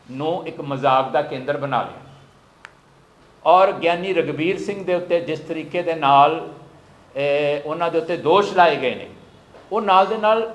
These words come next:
ਹੈੱਡ ਗ੍ਰੰਥੀ ਦਰਬਾਰ ਸਾਹਿਬ ਵੀ ਨੇ। ਔਰ ਦੇਖੋ, ਜਥੇਦਾਰ ਦੀ ਪਦਵੀ ਤੋਂ ਫਾਰਗ ਕਰਨ ਲਈ ਉਹਨਾਂ ਨੂੰ ਕਿਹਾ ਗਿਆ ਕਿ he is unfit। ਕਮਾਲ ਦੀ ਗੱਲ ਹੈ ਕਿ ਜਥੇਦਾਰ, ਇਸੇ ਜਥੇਦਾਰ ਰਘਬੀਰ ਸਿੰਘ ਨੇ ਅਕਾਲ ਤਖਤ ਦੀ ਫਸੀਲ ਤੋਂ ਅਕਾਲੀਆਂ ਨੂੰ ਪੋਲੀਟੀਕਲੀ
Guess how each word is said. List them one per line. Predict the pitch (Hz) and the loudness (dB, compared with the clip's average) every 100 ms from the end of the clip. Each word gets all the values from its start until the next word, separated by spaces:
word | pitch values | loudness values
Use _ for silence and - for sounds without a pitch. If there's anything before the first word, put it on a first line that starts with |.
| - | -2
ਹੈੱਡ | 175 | 0
ਗ੍ਰੰਥੀ | 185 190 196 214 | -2 -6 -4 -2
ਦਰਬਾਰ | 208 175 160 170 | 0 4 6 6
ਸਾਹਿਬ | 190 220 214 | 6 6 4
ਵੀ | 156 | -2
ਨੇ। | 107 - - - _ _ _ - _ _ _ _ 170 | -10 -16 -20 -20 _ _ _ -20 _ _ _ _ 2
ਔਰ | 196 | 4
ਦੇਖੋ, | 185 185 208 | 2 -2 -2
ਜਥੇਦਾਰ | 147 156 180 190 190 | -2 -2 0 4 4
ਦੀ | 190 196 | 4 -2
ਪਦਵੀ | 170 160 165 | 0 0 -2
ਤੋਂ | 180 185 | -4 -2
ਫਾਰਗ | 156 160 175 | 2 4 4
ਕਰਨ | 175 165 | 0 -2
ਲਈ | 175 | -2
ਉਹਨਾਂ | 170 175 | -4 -4
ਨੂੰ | 175 170 | -6 -2
ਕਿਹਾ | 156 160 | 0 2
ਗਿਆ | 160 | 0
ਕਿ | 165 165 | -2 -4
he | 160 156 | -6 -2
is | 160 - | -2 0
unfit। | 170 160 - - - - - - - - - - - - | 0 0 -2 -14 -20 -20 -20 -20 -20 -20 -20 -20 -20 -4
ਕਮਾਲ | 185 175 208 240 | 0 6 6 6
ਦੀ | 247 | 2
ਗੱਲ | 220 196 202 | 0 0 0
ਹੈ | |
ਕਿ | 202 | -4
ਜਥੇਦਾਰ, | 214 - 180 185 196 202 202 - - | -6 -6 -4 -2 0 2 0 -8 -10
ਇਸੇ | 175 175 240 | -10 4 4
ਜਥੇਦਾਰ | 226 202 180 190 190 - - - - | 4 2 0 2 0 -4 -18 -20 -14
ਰਘਬੀਰ | 143 143 147 160 180 | -8 -6 -2 -2 -2
ਸਿੰਘ | - 180 175 | -4 -6 -6
ਨੇ | 170 196 165 | -4 -4 -4
ਅਕਾਲ | - 160 160 | 2 4 4
ਤਖਤ | 160 175 | 2 -4
ਦੀ | 165 180 | -4 -4
ਫਸੀਲ | 170 139 143 175 214 180 | -2 -4 -2 0 -2 2
ਤੋਂ | 165 139 - - - - _ _ _ _ 151 | 2 2 -2 -10 -20 -20 _ _ _ _ -4
ਅਕਾਲੀਆਂ | 147 180 175 185 214 220 | 2 6 6 4 0 0
ਨੂੰ | 214 220 | 0 -4
ਪੋਲੀਟੀਕਲੀ | 202 185 190 208 202 196 208 226 | -2 -2 -2 -6 0 2 2 2